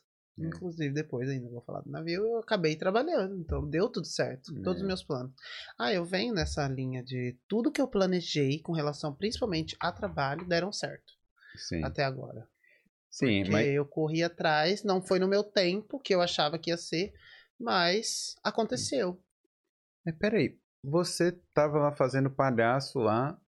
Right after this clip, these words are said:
Speaker 2: Uhum.
Speaker 1: Sozinho?
Speaker 2: Sozinho.
Speaker 1: Mas é, mas você falou assim, "Ah, não consegui trabalho", e bateu na sua cabeça do nada, falou, "Eu vou
Speaker 2: Isso.
Speaker 1: fazer isso lá na
Speaker 2: Fiquei
Speaker 1: Gra-".
Speaker 2: três meses ou quatro meses sem trabalho.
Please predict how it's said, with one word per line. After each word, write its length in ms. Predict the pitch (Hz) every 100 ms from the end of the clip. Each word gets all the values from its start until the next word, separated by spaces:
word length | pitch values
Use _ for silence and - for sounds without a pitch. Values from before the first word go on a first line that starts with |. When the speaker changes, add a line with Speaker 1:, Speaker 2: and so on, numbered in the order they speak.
| _
Speaker 2:
Uhum. 560 | 135 135 135 127 127 160
Speaker 1:
Sozinho? 720 | 170 127 107 135 185 277 269
Speaker 2:
Sozinho. 600 | - 120 117 143 123 113 - _ _ _ _ _ _ _ -
Speaker 1:
Mas 220 | 120 123
é, 280 | 131 127 120
mas 320 | - 127 120
você 100 | 131
falou 220 | 135 127
assim, 240 | 123 - 123
"Ah, 180 | 127
não 120 | 120 113
consegui 380 | 127 123 117
trabalho", 480 | 120 117 107 110 117
e 60 | 110
bateu 320 | 104 98 110
na 100 | 104
sua 140 | 98
cabeça 380 | 104 98 98 110
do 160 | 101 117
nada, 260 | 101 101
falou, 240 | 101 143 98
"Eu 80 | 95
vou 140 | 113
Speaker 2:
Isso. 80 | 131
Speaker 1:
fazer 340 | 117 107 113
isso 160 | 113 117
lá 80 | 110
na 140 | 107
Speaker 2:
Fiquei 200 | - 214
Speaker 1:
Gra-". 100 | 214
Speaker 2:
três 340 | 214 214 254 254
meses 320 | 233 196 180
ou 60 | 180
quatro 340 | 190 190 220
meses 220 | 226 196
sem 160 | - 190
trabalho. 640 | 190 185 165 151 196 277